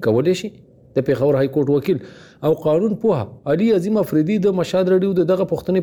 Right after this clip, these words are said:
په ځواب کې وویل، د نگران وزیر اعظم او وزیر اعلی اختیارات د انتخاباتو د قانون دوه زره ولسم په دوه سوه او دېرشمه ماده کې واضحه دی. نو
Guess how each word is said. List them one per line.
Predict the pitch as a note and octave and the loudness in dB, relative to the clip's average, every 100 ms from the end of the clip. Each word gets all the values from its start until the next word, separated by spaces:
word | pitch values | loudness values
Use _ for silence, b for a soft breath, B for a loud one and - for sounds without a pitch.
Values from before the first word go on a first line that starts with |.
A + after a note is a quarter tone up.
| F#3 | 2
په | E3+ | 2
ځواب | D#3 E3+ - | 2 0 0
کې | G3 | 0
وویل، | F3 A2+ B B B - D#3 | 0 -2 B B B -2 0
د | E3+ | 0
نگران | D3+ G3+ A#3+ G#3+ | 0 0 2 2
وزیر | E3 D3 C3+ | 2 2 2
اعظم | B2+ E3 A#2 - _ - | 2 -2 -4 -16 _ -2
او | C#3 | 2
وزیر | D3 C#3 D3 | 2 0 0
اعلی | E3+ G#3 F3 | 0 0 -2
اختیارات | C3 D3 D3 F#3 F#3 | -2 0 2 0 0
د | C#3+ | -2
انتخاباتو | B2+ B2+ C3 C3+ F3+ F3+ C#3+ | -2 -4 -2 0 0 0 -4
د | - | 0
قانون | B2+ D#3 C#3 A#2 | 0 2 0 0
دوه | F3 F3 | 0 2
زره | D#3 | 0
ولسم | C3+ B2+ E3+ A#2+ B - | 0 0 0 -4 B -2
په | C#3 | 0
دوه | F3+ G#3 | 2 2
سوه | G#3 G#3 C3+ | 2 2 2
او | C3 | 2
دېرشمه | C3 C#3+ E3+ D3+ | 0 0 -2 0
ماده | D3+ F3+ | 0 0
کې | F3+ | 2
واضحه | A#2+ A2 G#2 A2 | 2 2 0 0
دی. | A2+ - | -2 -4
نو | B2+ | -4